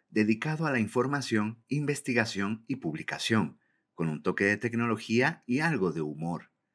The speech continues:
Si te gustó este material, dale me gusta, coméntalo, compártelo y suscríbete si no lo has hecho.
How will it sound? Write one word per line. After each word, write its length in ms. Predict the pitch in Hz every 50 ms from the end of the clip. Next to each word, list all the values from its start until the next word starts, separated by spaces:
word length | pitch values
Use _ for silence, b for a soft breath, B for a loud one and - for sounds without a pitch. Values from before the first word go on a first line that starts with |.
| _ _ _ _
Si 200 | - - 107 87
te 100 | - 73
gustó 260 | 64 67 - - 78
este 200 | 76 - - 80
material, 640 | 82 92 98 - 117 113 135 127 113 113 120 123 - _ _ _
dale 460 | - 139 160 160 170 185 180 175 - -
me 180 | 90 90 85
gusta, 540 | 73 98 110 98 - - - - 69 - _ _ _ _ _ _ _
coméntalo, 760 | 73 73 80 92 104 104 107 113 104 104 107 107 104 113 _ _ _ _
compártelo 800 | - 135 135 131 - 160 165 165 165 - 160 160 165 165 - -
y 140 | _ 135 135
suscríbete 640 | 131 156 147 - - 180 202 196 196 190 - 190 180
si 180 | - - 110 90
no 120 | 78 78
lo 100 | 82 95
has 140 | 113 - -
hecho. 360 | 208 208 208 - - 73 -